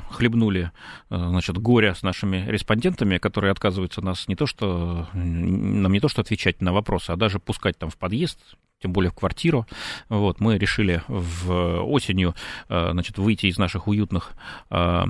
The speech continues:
значит, э, офисов и пойти в народ, посмотреть, как щас, э, люди-то реагируют на вопросы. И вот я, в частности, тоже участвовал в этом проекте нашем.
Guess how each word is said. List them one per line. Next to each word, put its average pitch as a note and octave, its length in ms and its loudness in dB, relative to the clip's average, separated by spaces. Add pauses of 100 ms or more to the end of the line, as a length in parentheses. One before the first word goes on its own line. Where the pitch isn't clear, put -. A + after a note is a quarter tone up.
значит, F2+ 640 0
э, - 40 -2
офисов G2+ 760 0
и G2+ 720 0
пойти A#2 240 2
в G#2 60 2
народ, A2 260 0
посмотреть, G#2 420 -2
как - 180 -2
щас, - 420 -4
э, E2+ 320 -4
люди-то F#2 280 -2
реагируют F2+ 460 0
на F2 80 0
вопросы. F#2 360 -4
И - 20 0
вот F#3 240 -2 (320)
я, A#2+ 120 4
в - 60 -2
частности, - 320 -6
тоже F#2+ 240 0
участвовал A#2+ 480 -2
в B2+ 80 2
этом A2+ 240 0
проекте C#3 480 0
нашем. A#2+ 320 0